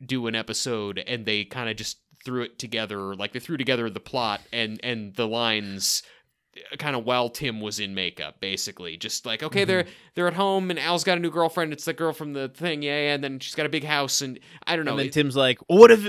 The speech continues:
Speaker 2: what if he, she gives him a Ferrari, and then we get to, I get to drive my Ferrari on the lot."
Speaker 1: Yeah, yeah, exactly, exactly. It's, it's like stone soup. Everybody brought something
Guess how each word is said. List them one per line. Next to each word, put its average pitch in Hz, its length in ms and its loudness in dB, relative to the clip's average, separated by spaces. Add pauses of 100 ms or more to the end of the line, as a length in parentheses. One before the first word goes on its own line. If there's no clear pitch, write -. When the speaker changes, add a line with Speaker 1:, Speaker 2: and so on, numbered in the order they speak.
Speaker 2:
what 233 160 6
if 233 100 6
he, 196 280 -2
she 214 180 -4
gives 214 220 2
him 214 80 4
a 202 60 4
Ferrari, 160 680 6
and 120 120 -2
then 143 60 2
we 156 60 2
get 143 140 0
to, 135 320 0
I - 60 0
get 147 160 0
to 143 80 -2
drive 151 260 4
my 151 120 0
Ferrari 135 500 6
on 107 100 -2
the 107 100 -4
lot." 98 300 -2 (460)
Speaker 1:
Yeah, 127 320 -2 (240)
yeah, 143 220 0 (100)
exactly, 135 640 -4
exactly. 123 560 -8 (200)
It's, 143 200 -6
it's - 380 -10
like - 320 -6 (520)
stone 170 460 0
soup. 120 360 -4
Everybody 143 300 -4
brought 131 340 -2
something 98 800 -6